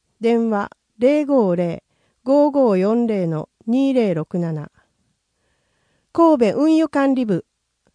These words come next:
年度末の自動車の検査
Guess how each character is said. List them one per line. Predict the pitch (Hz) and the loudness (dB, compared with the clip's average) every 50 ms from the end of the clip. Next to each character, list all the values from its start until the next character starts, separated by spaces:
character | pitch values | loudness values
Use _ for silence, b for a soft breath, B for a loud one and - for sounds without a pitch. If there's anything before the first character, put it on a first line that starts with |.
| _ _ _ _ _ _ _ _ _ _ _ - | _ _ _ _ _ _ _ _ _ _ _ -2
年 | 254 294 320 330 | 0 2 2 2
度 | 320 320 302 269 254 | 2 2 2 0 -2
末 | - - 208 | -2 -2 -2
の | 196 190 175 - - _ _ _ | -2 -2 -2 -4 -8 _ _ _
自 | - 226 | -8 -4
動 | 254 311 311 311 | -2 0 0 0
車 | - 233 208 | 0 -2 -2
の | 202 190 180 160 - - _ _ | 0 -2 -2 -4 -8 -12 _ _
検 | - 294 302 294 262 - | -2 0 0 0 0 -2
査 | - - 170 170 - | -4 -8 -8 -8 -8